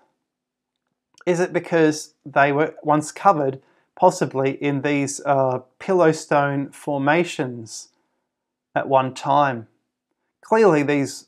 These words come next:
these nubs are part of a process, possibly a chemical process. They were left behind. Why were they left behind? Was it because the, the builders moved on and the chemical mixture slowly expanded out of the stone over time?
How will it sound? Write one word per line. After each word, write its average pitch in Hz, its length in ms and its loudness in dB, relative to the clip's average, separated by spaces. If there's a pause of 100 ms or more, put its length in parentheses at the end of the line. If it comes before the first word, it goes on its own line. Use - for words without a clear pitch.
these 135 260 -4
nubs 160 540 0
are 135 60 -8
part 196 320 0
of 165 140 2
a 139 120 4
process, 175 600 -2
possibly - 460 -6
a 123 60 0
chemical 156 460 -4
process. 160 560 0
They 139 160 2
were 135 140 0
left 151 360 0
behind. 131 600 -2
Why 131 240 6
were 190 140 4
they 175 100 4
left 175 300 0
behind? 156 540 0 (440)
Was 190 140 2
it 165 100 -2
because 160 380 -4
the, 131 520 -8
the 139 120 -4
builders 156 420 2
moved 139 300 -2
on 151 200 4
and 143 80 -2
the 131 60 -4
chemical 151 420 -4
mixture 147 320 -4
slowly 156 520 -2
expanded 156 640 -4
out 156 100 4
of 131 120 -4
the 127 60 -8
stone 160 460 0
over 151 260 0
time? 170 680 -4